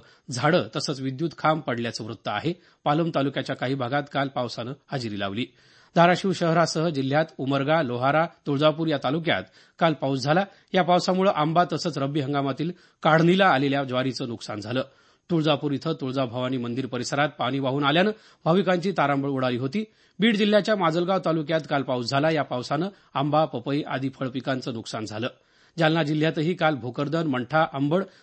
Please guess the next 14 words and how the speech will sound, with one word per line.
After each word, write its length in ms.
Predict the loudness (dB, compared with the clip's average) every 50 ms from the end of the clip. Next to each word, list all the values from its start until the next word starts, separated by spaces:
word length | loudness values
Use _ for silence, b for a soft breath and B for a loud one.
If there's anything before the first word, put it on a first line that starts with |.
| B -4
तसंच 220 | -4 -2 -2 -2 0
जालना 300 | 2 2 2 4 2 2
तालुक्याच्या 480 | 2 0 -2 0 -2 -2 -2 0 -2
अनेक 220 | -2 -2 -2 -4 -4
भागात 240 | -4 -4 -4 -4
पाऊस 300 | -6 -6 -8 -8 -6 -2
झाला. 200 | 0 2 2 2 2 B B B B B B B B B
जवळपास 400 | 4 4 4 4 2 0 0 0
चाळीस 340 | 0 2 4 4 4 2 0 0
मिनिटं 260 | 0 0 0 0 0
झालेल्या 360 | 0 0 0 0 0 2 0
या 60 | 0 0
जोरदार 340 | -2 -2 -2 -2 -2 -2
पावसामुळे 520 | -2 -2 -4 -2 0 0 0 0 0 -2